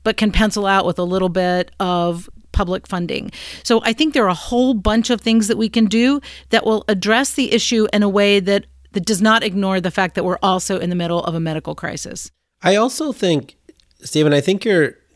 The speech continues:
Speaker 2: you're just, um, not taking the second or third step from some of these programs that came out of the bailout bill that was just,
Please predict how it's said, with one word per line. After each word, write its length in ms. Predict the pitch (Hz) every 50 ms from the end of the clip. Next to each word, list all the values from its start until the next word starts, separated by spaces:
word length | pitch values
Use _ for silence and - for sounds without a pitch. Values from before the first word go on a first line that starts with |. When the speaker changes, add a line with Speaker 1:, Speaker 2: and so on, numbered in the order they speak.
| _ _ _ _ _
Speaker 2:
you're 260 | _ 127 131 143 147 131
just, 360 | 165 160 151 - - - 143
um, 460 | 135 127 120 110 110 107 104 104 _ _ _ _ _ _ _ _ _ _ _ _ _ -
not 440 | 117 120 127 131 131 135 131 - -
taking 460 | - 143 139 135 - 143 131 127 123
the 100 | 117 110
second 400 | - - - 127 117 - 135 123
or 80 | 117 110
third 400 | - - - 113 110 113 117 -
step 400 | - - - 131 135 - - -
from 160 | 143 131 123
some 180 | - 143 135 135
of 80 | 123
these 300 | 131 131 127 120 - -
programs 580 | _ - - 135 131 113 127 127 127 123 117 -
that 80 | 127
came 240 | 110 - - 123 120
out 140 | 117 117 117
of 40 | 104
the 80 | 110
bailout 460 | 101 - 110 107 110 120 135 135 - -
bill 220 | 147 143 143 139
that 120 | 127 131
was 160 | 110 117 107 -
just, 320 | 123 120 110 - -